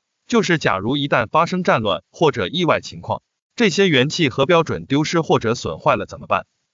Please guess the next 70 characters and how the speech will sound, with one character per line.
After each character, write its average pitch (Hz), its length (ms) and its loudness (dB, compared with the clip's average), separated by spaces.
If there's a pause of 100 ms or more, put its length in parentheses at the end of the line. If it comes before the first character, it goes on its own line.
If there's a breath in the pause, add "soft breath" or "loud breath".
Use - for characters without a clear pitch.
(240)
这 247 140 2
就 180 140 2
像 143 240 0
我 98 80 -2
们 92 120 -6
的 110 100 2
计 180 180 -4
算 123 220 0
机 165 180 -2
文 107 200 -4
件 117 260 -2
一 78 40 -16
样， 98 240 -4 (320)
平 202 220 0
时 180 180 0
保 87 220 0
存 107 200 -4
的 175 80 4
好 85 200 -4
好 98 160 -2
的， 85 180 -8 (520)
但 180 160 4
是 131 160 0
一 131 100 0
旦 131 200 2
发 160 200 2
生 180 180 -2
硬 180 140 0
盘 110 220 -2
损 87 240 -6
坏 143 200 2
这 139 100 -2
样 101 140 2
的 85 100 -8
突 175 220 -4
发 180 160 2
事 127 160 -6
件， 98 220 -8 (280)
文 143 200 2
件 202 220 2
是 190 160 0
有 143 160 4
可 110 200 -6
能 95 140 -8
丢 156 180 0
失 156 180 -2
的。 - 160 -4 (540)
这 247 140 2
一 156 120 0
丢 208 200 0
失 220 160 -2
不 135 120 -4
要 139 160 4
紧， - 220 -14 (240)
伴 214 180 4
随 123 160 0
的 139 140 2
可 - 160 -6
能 101 140 -8
是 123 180 -2
几 92 180 -10
代 139 160 0
人 110 220 -4
努 87 160 -6
力 151 120 -2
的 87 140 -6
付 156 160 -4
诸 139 160 -4
东 170 160 0
流。 - 240 -8